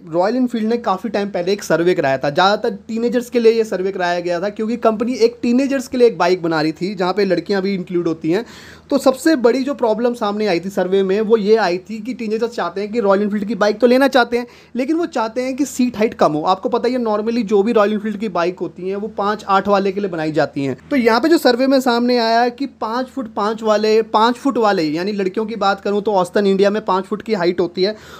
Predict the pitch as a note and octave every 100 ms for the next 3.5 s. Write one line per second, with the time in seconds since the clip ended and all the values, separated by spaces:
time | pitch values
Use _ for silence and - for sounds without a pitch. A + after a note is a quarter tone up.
0 | - C#4 G#3+ C4 C4 D4+ C4 A#3+ A#3+ A#3+
1 | A3 A3+ F#3+ F#3+ F#3+ F3 E3+ E3 D3 -
2 | E3 G3+ B3+ A3 A#3+ A#3+ C4+ B3 G#3+ A3+
3 | A3+ G#3 F3+ A3+